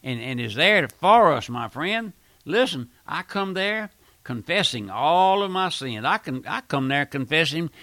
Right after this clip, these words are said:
that I'm not, I'm not, uh, equipped to bring this broadcast.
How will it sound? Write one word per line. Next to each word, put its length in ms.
that 160
I'm 160
not, 320
I'm 200
not, 240
uh, 220
equipped 520
to 60
bring 300
this 160
broadcast. 640